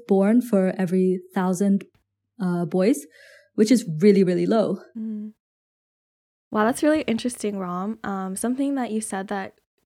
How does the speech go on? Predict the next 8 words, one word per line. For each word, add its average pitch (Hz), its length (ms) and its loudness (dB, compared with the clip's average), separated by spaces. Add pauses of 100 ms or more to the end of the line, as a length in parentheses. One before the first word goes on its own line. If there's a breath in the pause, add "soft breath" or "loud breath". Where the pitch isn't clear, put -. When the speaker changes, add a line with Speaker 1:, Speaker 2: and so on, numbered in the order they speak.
(220)
Speaker 2:
kind 208 260 -6
of 196 140 -6
made 190 140 -6
me 190 160 -8
think. 190 580 -8 (680 loud breath)
So 226 220 -4
personally, 320 640 -2
I 214 720 -4